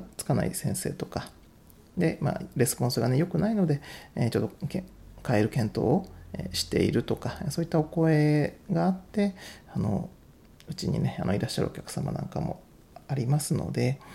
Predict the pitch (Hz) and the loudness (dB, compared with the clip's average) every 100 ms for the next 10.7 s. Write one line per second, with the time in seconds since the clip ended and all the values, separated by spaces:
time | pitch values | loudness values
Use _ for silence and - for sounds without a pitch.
0 | - - - - 139 160 165 123 101 - | -18 -20 -6 -4 2 4 6 6 4 0
1 | - - - - - - - - - 123 | -6 -20 -20 -20 -20 -20 -20 -20 -6 -4
2 | 113 123 110 113 147 - - 143 120 127 | 0 2 4 4 2 0 -10 -4 0 0
3 | 131 - 185 185 - - - - - - | 0 2 2 2 -4 -18 -10 -6 -4 0
4 | - 180 185 196 - 147 - - 131 135 | 2 2 0 -4 0 -2 -2 0 2 2
5 | - - 95 101 156 160 - - - 165 | 0 0 -2 -2 0 0 -2 -16 -8 -6
6 | 147 - 196 185 - 131 - 123 139 - | -4 0 4 4 4 -2 -2 4 6 6
7 | 185 - - - - - 135 107 113 - | 4 -2 -6 -10 -12 -4 0 2 0 -2
8 | - - - - - - - - 120 131 | -6 -2 -2 -4 -14 -14 -8 4 4 4
9 | 131 - 117 113 135 123 - 120 127 - | 0 0 -2 2 2 2 2 4 6 6
10 | 120 143 185 - 120 120 | 4 4 4 2 0 -2